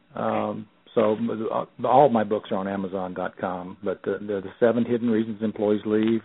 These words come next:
Speaker 2: and, uh, the book called Re-Engage, and that's re hyphen engage.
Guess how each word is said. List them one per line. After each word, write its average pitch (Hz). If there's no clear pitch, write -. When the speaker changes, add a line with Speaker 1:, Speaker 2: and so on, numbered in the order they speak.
Speaker 2:
and, 95
uh, 98
the 98
book 104
called 95
Re-Engage, 110
and 98
that's 98
re 113
hyphen 104
engage. 95